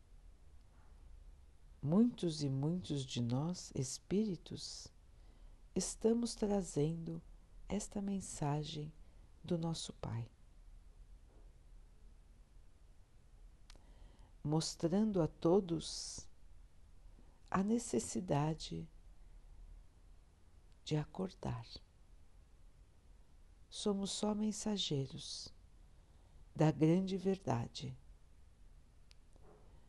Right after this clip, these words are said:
lembrando aos irmãos a necessidade de pensar, de mudar a sua própria vida,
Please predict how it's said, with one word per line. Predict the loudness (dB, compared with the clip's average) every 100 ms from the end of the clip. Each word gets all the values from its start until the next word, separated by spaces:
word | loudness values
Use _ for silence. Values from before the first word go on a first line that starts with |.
| -20 -8
lembrando | 4 6 8 8 8 8 6
aos | 6
irmãos | 2 0 2 2 2 -2 -8 -10 -12 -14 -20 -20 -20 -20 -20 -20 -20 -20 -16 -14 -14 -16 -20 -20 -20 -18 -4
a | 0
necessidade | 4 2 2 -2 -2 -4 -2 0 0 -2 -4 -8 -12 -16 -20 -20 -20 -20 -20 -20 -20 -20 -20 -6
de | -4
pensar, | 2 2 2 -2 -2 -2 -2 -6 -14 -20 -20 -20 -20 -20 -20 -20 -20 -20 -20 -20 -20 -20 -20 -20 -20 -20 -20 -20 -20 -20 -20 -20 -20 -20 -18 -6
de | 0
mudar | 2 4 6 8 6 2 -8 -4
a | -2
sua | -2 -2 -2
própria | 2 2 2 2 2
vida, | 0 -2 -2 -4